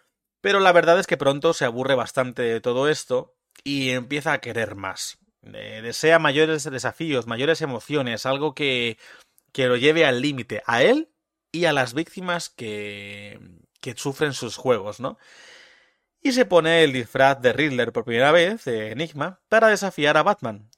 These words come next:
creyéndolo un adversario digno. Desde entonces, ha estado obsesionado con superar al mejor detective del mundo.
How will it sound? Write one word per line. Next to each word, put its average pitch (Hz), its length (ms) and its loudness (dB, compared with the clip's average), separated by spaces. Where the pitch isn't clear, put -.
creyéndolo 170 840 0
un 151 140 -2
adversario 143 600 0
digno. 107 480 -10
Desde 135 300 -2
entonces, 180 680 -2
ha 165 120 4
estado 156 560 -2
obsesionado 160 960 -4
con 156 220 -2
superar 120 680 -2
al 131 300 0
mejor 139 640 -4
detective 113 680 -10
del 110 200 -10
mundo. 98 400 -16